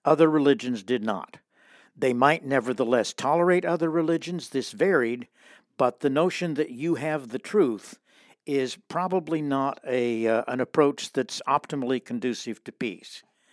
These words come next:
And then finally, and this is an interesting aspect, I think, particularly for Buddhism, but it could affect the others, the new religions could, uh, in essence,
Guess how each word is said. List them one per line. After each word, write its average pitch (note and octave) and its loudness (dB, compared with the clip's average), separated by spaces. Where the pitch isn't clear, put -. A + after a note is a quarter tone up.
And C#3 0
then C#3 2
finally, E3 2
and C3 0
this D#3+ -2
is C#3+ -2
an C#3 2
interesting C3 -4
aspect, B2 -2
I A2 -6
think, - -8
particularly B2+ -2
for A#2 -8
Buddhism, G#2+ 0
but C#3+ 6
it - 0
could F3 2
affect - -2
the A2 -4
others, A2 -8
the D3+ 0
new G3+ 4
religions D3+ 2
could, F#3 4
uh, C3+ -2
in C#3 -6
essence, B2 -4